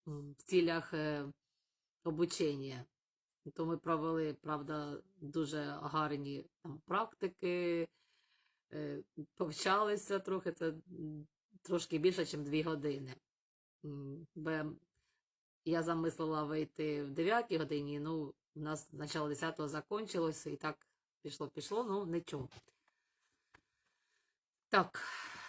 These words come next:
чому я веду, ем, про нас і про наш будинок? Е, всі ми знаємо, але, м,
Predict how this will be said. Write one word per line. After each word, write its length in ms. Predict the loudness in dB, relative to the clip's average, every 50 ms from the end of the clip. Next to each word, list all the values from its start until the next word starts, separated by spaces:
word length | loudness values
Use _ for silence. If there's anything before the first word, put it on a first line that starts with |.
| -14 -14 -16 -18 -20 _ _ _ _ -16 -12 -2
чому 320 | 0 0 2 4 4 6
я 120 | 6 6
веду, 720 | 6 6 2 2 4 4 4 4 6 6 6 6 4 4 0 -6 -12 -18 -20 _ _ -16 -8
ем, 340 | -6 -4 -4 -4 -4 -8 -8 _
про 160 | 0 2 2
нас 400 | 4 4 4 4 2 2 -4 -4
і 220 | -2 0 2 2 2
про 200 | 2 0 -2 0
наш 280 | 0 0 0 0 -2
будинок? 680 | -2 -2 -2 -2 -2 -2 0 0 -2 -2 -2 -6 -10 -14 _ _ _ _ _ _ _ _ _ _ -20 _ _ _ _ _ _ _ _ _ _ _ _ _ _ _ _ _ _ _ _ _ _ -16 -10
Е, 260 | -6 -4 -4 -4 -4
всі 280 | -4 -4 -4 -2 -2 0
ми 180 | 2 2 2
знаємо, 720 | 2 2 2 4 4 4 2 0 0 -2 -2 0 0 4 4
але, 500 | 4 6 6 4 2 2 0 -2 -4 -8 -14 _ _ _ _ _ _ _ _ _ _ _ _ _ _ _ _ _ _ _ _ _ _ _ _ _ _ _ _ -10
м, 520 | -8 -8 -6 -6 -8 -8 -10 -12 -14 -18